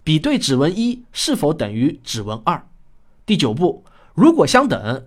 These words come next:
则确认该条信息是合法交易信息，添加到自己的账本中。如果不相等，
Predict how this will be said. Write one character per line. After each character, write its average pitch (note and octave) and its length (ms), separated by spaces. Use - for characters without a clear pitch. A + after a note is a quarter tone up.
则 B2+ 220
确 G3+ 180
认 D3+ 180
该 F3+ 140
条 C#3 160
信 C#3+ 180
息 D3+ 320
是 - 240
合 C3 240
法 G#2 140
交 B2+ 220
易 B2+ 100
信 A#2 180
息， A2 280
添 F3 200
加 F3+ 160
到 D#3+ 160
自 B2 180
己 A#2 100
的 G2 140
账 C#3 160
本 G2+ 140
中。 B2 280
如 A#3+ 180
果 C4+ 120
不 C#4+ 180
相 A#3+ 180
等， C3 240